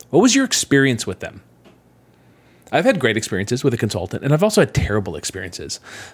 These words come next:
But generally, the consultants come in, they kinda do their thing, and then they leave, and then you're the employee, or, you know, the employees are there, kind of left with more work to do,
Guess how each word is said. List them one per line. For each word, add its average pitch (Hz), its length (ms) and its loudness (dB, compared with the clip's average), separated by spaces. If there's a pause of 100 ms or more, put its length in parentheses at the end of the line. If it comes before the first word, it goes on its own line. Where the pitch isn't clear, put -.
But 135 240 2
generally, 196 720 6
the 156 140 4
consultants 156 760 2
come 196 280 4
in, 156 300 2 (340)
they 113 80 0
kinda 135 280 4
do 135 360 4
their 185 180 6
thing, 120 600 2 (500)
and 135 140 4
then 135 100 2
they 120 140 6
leave, 131 640 4 (260)
and 139 140 0
then 135 100 4
you're 139 240 4
the 220 140 6
employee, 127 640 2 (280)
or, 104 240 2 (120)
you 123 100 0
know, 95 80 2
the 104 120 2
employees 143 420 4
are 156 80 6
there, 98 300 2 (240)
kind 131 100 2
of 107 80 0
left 117 480 0 (540)
with 110 340 2 (720)
more 139 420 6
work 147 280 2
to 175 120 2
do, 104 380 4